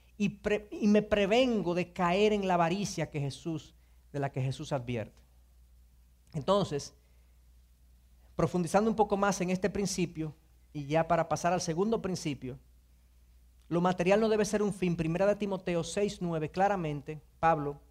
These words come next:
le dice a Timoteo, "Pero los que quieren enriquecerse caen en tentación y lazo y en muchos deseos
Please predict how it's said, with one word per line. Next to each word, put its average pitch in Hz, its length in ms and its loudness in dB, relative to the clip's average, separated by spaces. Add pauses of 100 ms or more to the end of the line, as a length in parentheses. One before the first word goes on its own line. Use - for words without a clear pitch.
(800)
le 139 160 -4
dice 156 420 -4 (440)
a 143 140 -4
Timoteo, 156 560 -4
"Pero 170 180 0
los 170 160 0
que 170 140 -4
quieren 208 320 2
enriquecerse 170 1120 -4 (120)
caen 160 520 0 (180)
en 156 200 -6
tentación 156 920 -6
y 170 140 -4
lazo 170 600 -2
y 151 80 -6
en 143 80 -4
muchos 156 500 -6
deseos 135 760 -8